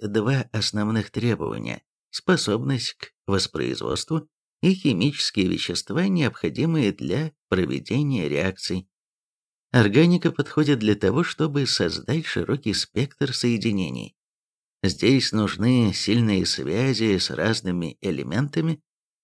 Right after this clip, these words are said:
тогда множество самых разных молекул будут оставаться стабильными. Важно,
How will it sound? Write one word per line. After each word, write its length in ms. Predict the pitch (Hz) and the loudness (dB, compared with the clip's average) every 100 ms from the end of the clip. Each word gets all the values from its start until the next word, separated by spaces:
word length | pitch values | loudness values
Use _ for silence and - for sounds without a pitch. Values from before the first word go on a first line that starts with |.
| _ - | _ 2
тогда 400 | 98 95 180 165 | 2 2 2 2
множество 640 | 139 180 156 - 113 101 | 2 2 2 -2 0 0
самых 500 | - 123 147 127 - | 0 0 2 0 0
разных 480 | 104 120 104 98 - | 0 0 0 -2 -2
молекул 840 | 85 67 95 175 - 190 180 151 _ _ | -4 -2 0 0 0 0 0 -2 _ _
будут 640 | - 82 - 143 90 92 - | -6 -4 0 0 2 0 -2
оставаться 600 | - - 67 85 120 110 | -6 -4 -4 -2 -4 -4
стабильными. 720 | - 78 71 62 55 60 - _ _ _ _ _ _ _ _ - | -2 -2 -2 -6 -8 -12 -16 _ _ _ _ _ _ _ _ 4
Важно, 640 | 113 113 98 117 131 123 | 8 8 6 4 0 -2